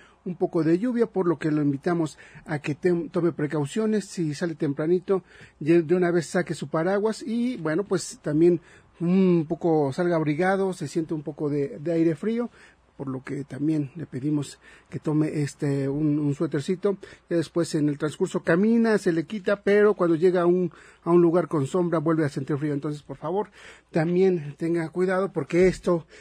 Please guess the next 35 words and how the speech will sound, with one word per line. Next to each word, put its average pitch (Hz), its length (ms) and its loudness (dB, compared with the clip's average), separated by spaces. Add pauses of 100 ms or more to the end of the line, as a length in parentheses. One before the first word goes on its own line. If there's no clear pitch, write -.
(160)
generalmente 160 840 0
hace 147 320 -6
que 143 180 -4
luego 151 260 -2
más 143 220 -4
tarde 143 300 -4
tengamos 147 540 -4 (320)
un 196 120 2
poquito 180 380 2
de, 160 500 4
eh, 147 720 -4 (120)
pues 170 160 -8
con 165 100 0
los 147 140 -4
cambios 190 260 2
de, 175 240 0
de 175 200 -2
temperatura, 196 640 -4 (400)
alguna 165 340 0
enfermedad, 185 560 -2 (160)
eh, 143 240 -4
ya 156 100 -8
sabe, 160 320 -6
siempre 156 360 -8
es 147 60 -10
la 143 100 -6
temporada 151 540 0
de 143 160 -2
la 139 120 -2
gripe, 160 460 -6
en 135 100 -6
fin, 175 220 0 (320)
la 147 160 -6
tos, 214 280 -4
entonces 160 460 -8